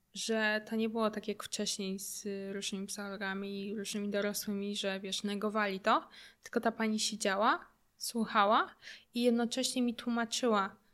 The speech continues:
dlaczego ja się czuję w taki sposób, skąd to się bierze we mnie. I, i to było coś takiego, że ja, y, zrozumiałam, że mam taką bezpieczną osobę jedną, której mogę mówić rzeczy i która, wiesz,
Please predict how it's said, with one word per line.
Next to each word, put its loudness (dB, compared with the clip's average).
dlaczego 0
ja -2
się 2
czuję -2
w -10
taki -8
sposób, -6
skąd 0
to -2
się -2
bierze 0
we -2
mnie. -4
I, 2
i -2
to 0
było 0
coś -2
takiego, -4
że 0
ja, 2
y, -2
zrozumiałam, 2
że 4
mam 2
taką -2
bezpieczną 0
osobę -2
jedną, -2
której -2
mogę 0
mówić 2
rzeczy -2
i -4
która, 0
wiesz, -2